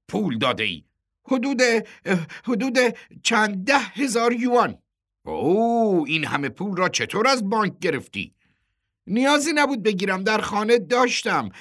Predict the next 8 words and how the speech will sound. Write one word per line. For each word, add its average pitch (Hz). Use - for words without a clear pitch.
از 175
دوران 220
نظام 196
قبلی 185
برایم 233
باقی 214
مانده 139
بود.» 101